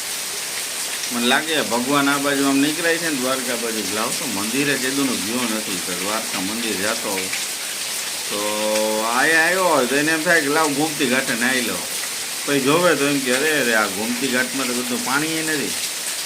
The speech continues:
પછી હું ઓલો ભગવાન જો એક હારે ઓલી ધોધમાર ચકલી ચાલુ કરી દે નળ, તો, તો અહીંયા, અ, શું કહેવાય,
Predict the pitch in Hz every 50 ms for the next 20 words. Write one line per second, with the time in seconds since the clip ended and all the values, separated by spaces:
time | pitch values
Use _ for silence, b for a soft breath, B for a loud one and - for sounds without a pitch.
0 | - - 131 127 - 147 143 147 151 151 151 160 185 202 202 185 165 143 139 123
1 | 110 92 - - - - - - - 123 139 147 151 151 147 160 170 165 165 170
2 | 170 170 170 170 170 170 175 170 170 156 143 135 135 143 147 147 160 170 175 165
3 | - - 180 165 170 175 175 165 160 180 175 180 175 175 190 202 196 180 175 151
4 | 135 120 120 - - - - - 120 120 135 139 131 120 120 - - - - -
5 | - - - - - - - - - - - - - - 120 113 123 135 143 151
6 | 156 156 139 170 170 170 175 180 180 180 170 151 147 147 139 131 123 113 - 185
7 | 185 - - - - - - - - 95 92 92 92 92 92 98 143 156 151 -
8 | 180 180 170 151 123